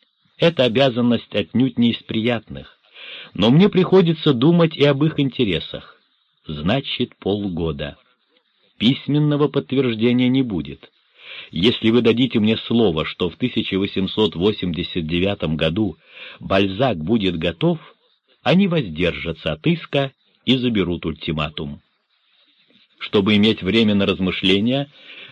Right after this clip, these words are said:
подходит ли памятник, и если нет, впереди будет еще целый год, чтобы заказать другой. Малярме пожал плечами. "Возможно, но у вас нет иного выбора". "Что их так раззадорило?"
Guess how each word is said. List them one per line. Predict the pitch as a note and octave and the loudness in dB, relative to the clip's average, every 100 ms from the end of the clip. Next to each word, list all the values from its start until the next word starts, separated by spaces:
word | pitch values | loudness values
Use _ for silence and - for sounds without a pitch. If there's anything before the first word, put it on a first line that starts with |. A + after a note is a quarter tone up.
| _ | _
подходит | B2 - - F3+ D#3+ D#3 | -2 0 2 2 2 -2
ли | D#3 | -2
памятник, | E3 F3+ F#2 - C#2 - - _ _ _ _ | 0 -2 -2 -4 -10 -12 -18 _ _ _ _
и | G2+ | 0
если | G#2+ A2+ - F#2 | 2 2 -2 -4
нет, | D#2+ E2 C#3 D#3 - _ _ _ _ | -2 0 -2 -4 -10 _ _ _ _
впереди | - - F#2+ F#2 G2+ | -20 -2 0 2 2
будет | C#3+ C3+ B2 | 2 2 0
еще | G#2+ - A2+ | 0 0 0
целый | A2 - B2+ G#2+ | -2 0 0 2
год, | F#2 A#2 D3+ | 0 0 0
чтобы | - A2 G2+ | 0 -2 0
заказать | F#2 F2+ F#2+ A#2 A2+ | -2 -2 -2 0 -2
другой. | A2 A#2+ G2+ C#2+ C2 _ _ _ _ _ _ _ _ _ _ | -2 -2 -2 -4 -6 _ _ _ _ _ _ _ _ _ _
Малярме | F2 G2 A2+ D#3 F#3 | 0 2 2 2 0
пожал | B2+ F#2+ A2 | -2 -2 -4
плечами. | - G2+ - D#2+ C#2+ C#2+ - _ _ - | -4 -8 -6 -6 -6 -10 -14 _ _ -8
"Возможно, | D#2+ G#2 A#2 D3 G#2 C#2 B1 - _ _ _ _ _ - | -4 -2 -2 -4 -4 -10 -16 -20 _ _ _ _ _ -4
но | F2+ G#2 | 0 2
у | |
вас | A#2+ C#3 - | 0 -2 -2
нет | G2 C3+ D#3+ - | 2 2 2 0
иного | A2+ F#2+ G#2 G2+ | -2 0 0 -2
выбора". | F2 D#2+ D2 D2 C#2+ - _ _ _ _ _ _ _ _ | -2 -4 -4 -6 -8 -12 _ _ _ _ _ _ _ _
"Что | - - E3+ | -12 -4 2
их | G3 F3 - | 2 2 0
так | F3 E3 | -2 0
раззадорило?" | D#3 C3+ C#3 C#3 F#2 D2+ D2 C#2+ | 0 0 0 0 0 -2 -6 -10